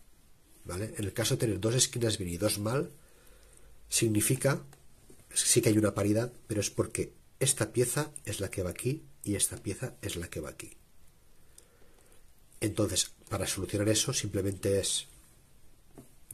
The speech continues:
colocáis, o sea, cambiáis de sitio una por otra. Por ejemplo, esta la pongo aquí.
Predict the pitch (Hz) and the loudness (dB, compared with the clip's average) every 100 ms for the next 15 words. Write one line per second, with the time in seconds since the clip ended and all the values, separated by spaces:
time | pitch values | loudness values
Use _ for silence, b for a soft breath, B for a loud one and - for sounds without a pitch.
0 | - - - - - - - - - 90 | -20 -20 -20 -20 -20 -20 -20 -12 -4 -4
1 | 87 98 98 87 - - - - - - | -2 0 0 0 -4 -8 -18 -20 -20 -20
2 | - - - - - - 95 - 87 95 | -20 -20 -20 -20 -16 -8 -6 -4 -2 0
3 | 95 107 - 107 92 82 90 - 104 107 | 4 6 6 4 -2 -2 -2 2 4 4
4 | 104 165 - - - - 104 87 - - | -2 -6 -12 -20 -16 -8 -6 -6 -4 2
5 | - - 78 - 85 92 - | 2 0 -6 -6 -4 -2 -2